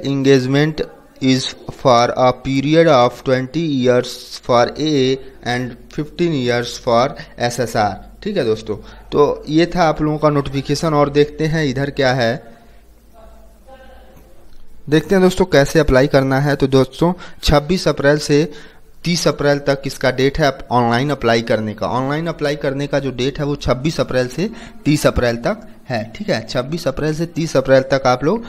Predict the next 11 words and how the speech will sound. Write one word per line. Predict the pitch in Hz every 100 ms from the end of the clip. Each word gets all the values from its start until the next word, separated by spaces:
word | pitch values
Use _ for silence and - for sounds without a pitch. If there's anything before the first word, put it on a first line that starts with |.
| - -
online | 123 131 131 135
apply | - 120 139 190 - -
कर | 131
सकते | 143 143 156
हैं। | 156 180
और | 147
जो | 131
photograph | 135 143 139 127 135 156 156
इसमें | 160 143
upload | 131 131 139 135
होगा, | 117 117 131